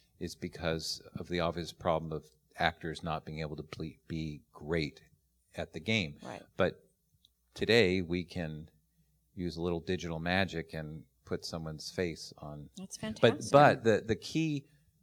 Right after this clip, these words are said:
Speaker 1: here was that Emma had to work out and transform her body so that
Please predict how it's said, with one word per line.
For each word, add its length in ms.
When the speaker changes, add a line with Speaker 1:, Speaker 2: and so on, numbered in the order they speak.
Speaker 1:
here 340
was 240
that 180
Emma 340
had 340
to 400
work 380
out 360
and 380
transform 540
her 120
body 440
so 220
that 220